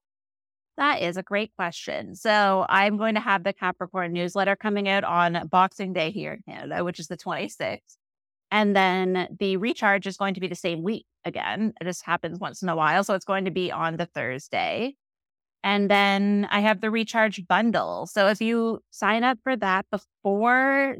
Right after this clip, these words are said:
the recharge, then you will have Capricorn season included in the bundle. So not only will you get all of the twenty twenty-four sessions, but you'll also get Capricorn season thrown in there.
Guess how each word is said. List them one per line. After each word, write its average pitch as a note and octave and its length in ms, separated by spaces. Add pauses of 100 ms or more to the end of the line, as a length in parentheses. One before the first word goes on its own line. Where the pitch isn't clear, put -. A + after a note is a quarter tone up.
the F3 120
recharge, D#3 840
then F#3+ 520
you F#3+ 160
will G3 120
have F#3+ 300
Capricorn F#3+ 640
season F3+ 600
included F3+ 580
in B3 140
the C4 80
bundle. B3+ 420
So A3 160
not F#3 220
only F#3+ 200
will F3+ 120
you F3+ 100
get F3+ 300
all F3 340
of E3 140
the F#3 80
twenty E3 260
twenty-four B3 600
sessions, A#3 500
but F#3+ 140
you'll F3+ 120
also D#3 360
get - 200
Capricorn D3+ 560
season G3 340
thrown G3+ 260
in D3+ 160
there. D3+ 360